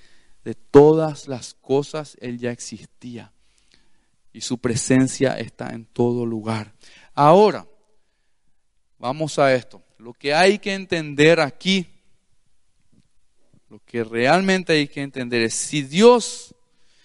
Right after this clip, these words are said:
si bien Dios está en todo lugar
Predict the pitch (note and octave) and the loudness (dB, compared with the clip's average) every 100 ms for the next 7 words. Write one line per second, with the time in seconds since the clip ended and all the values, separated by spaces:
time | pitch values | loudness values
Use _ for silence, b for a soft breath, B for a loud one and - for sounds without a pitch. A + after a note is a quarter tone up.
0 | _ _ - C3+ B2+ F#3 A#3 A3 F3 G3 | _ _ -12 -10 -2 0 0 0 4 6
1 | F#3+ D#3+ - - D3+ D3+ C#3+ B2+ _ - | 6 0 -8 -10 -10 -10 -12 -18 _ -2
2 | F3 G3 F3 D3 A#2 G2+ F2+ - | 0 0 -4 -6 -6 -8 -10 -14